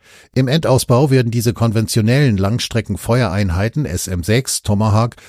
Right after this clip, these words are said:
und in der Entwicklung befindliche Hyperschallwaffen, die eine deutlich größere Reichweite haben als die derzeitigen landgestützten Feuerwaffen in Europa, umfassen. Die Ausübung dieser fortgeschrittenen Kapazitäten wird das Engagement der Vereinigten Staaten für die nato und ihren Beitrag zur integrierten Abschreckung in Europa demonstrieren."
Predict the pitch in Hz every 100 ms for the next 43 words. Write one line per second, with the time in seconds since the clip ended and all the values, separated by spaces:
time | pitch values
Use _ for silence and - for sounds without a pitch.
0 | - 135 170 - 104 92 82 117 - 110
1 | 95 113 110 107 - 95 143 156 101 -
2 | 92 87 101 - 170 - - - 90 -
3 | 98 120 - - - 113 - 101 92 85
4 | 113 - 98 98 85 98 123 123 80 -
5 | 82 90 98 - 95 90 85 87 104 -
6 | 101 107 - - 90 101 104 98 101 107
7 | 92 104 104 90 80 92 87 123 - 85
8 | - 101 - _ - - - - 107 127
9 | - 143 151 151 104 90 85 104 - 101
10 | 113 - 101 95 101 98 - 95 - 110
11 | 120 127 92 85 - 92 87 85 90 98
12 | 107 - 80 87 - - 104 95 101 -
13 | 95 87 92 95 - 101 80 85 78 95
14 | 92 - 107 98 - 90 95 92 - 98
15 | - - 117 - 92 - 92 - 120 120
16 | 98 85 - 90 101 92 107 - 78 -
17 | 95 80